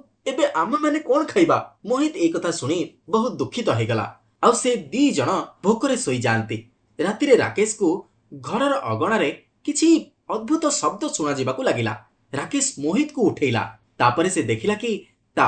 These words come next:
ଅଗଣାରେ ବ୍ରେଡର ଠେଲା ଲାଗିଛି। ଏବେ ସେ ଦି ଜଣଙ୍କୁ କିଛି ବୁଝା ପଡ଼ୁନଥିଲା।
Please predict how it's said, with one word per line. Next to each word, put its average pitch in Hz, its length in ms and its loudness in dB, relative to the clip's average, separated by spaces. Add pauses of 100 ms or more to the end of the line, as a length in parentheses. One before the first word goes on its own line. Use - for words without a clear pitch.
ଅଗଣାରେ 123 340 2 (140)
ବ୍ରେଡର 135 440 2
ଠେଲା 156 320 0
ଲାଗିଛି। 190 360 0 (260)
ଏବେ 240 220 2
ସେ 240 280 0
ଦି 196 200 -4
ଜଣଙ୍କୁ 254 340 -2
କିଛି 214 260 -4
ବୁଝା 135 400 -4
ପଡ଼ୁନଥିଲା। 135 540 0